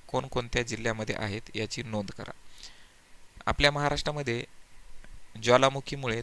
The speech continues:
तयार झालेल्या बेसाल्ट खडक फार मोठ्या भूप्रदेशावरती पसरलेला आहे. ग्रॅनाइट हा खडक राज्याच्या पूर्व भागात व दक्षिण कोकणामध्ये आढळतो, ठीक आहे. इथं बघा तुम्हाला पूर्व भागामध्ये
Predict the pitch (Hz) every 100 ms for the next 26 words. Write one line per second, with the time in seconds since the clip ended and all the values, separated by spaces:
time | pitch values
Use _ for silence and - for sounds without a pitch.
0 | - 123 123 123 123 117 107 104 104 104
1 | 117 135 123 - 110 110 - - 120 127
2 | 123 117 117 120 117 120 113 107 110 113
3 | 110 131 - 107 101 82 78 - - -
4 | - - - - - - 113 117 123 127
5 | 120 123 113 110 - - 113 117 120 123
6 | 123 - 127 120 107 107 95 92 - -
7 | - - - 104 110 117 - 143 143 -
8 | - 113 - 123 117 110 117 110 98 101
9 | - - - - - - - - 120 -
10 | - - - - - - - - - -
11 | - - - - - - 110 - 135 123
12 | 120 107 101 101 123 - - - - -
13 | - - - - 123 120 127 123 127 123
14 | 123 135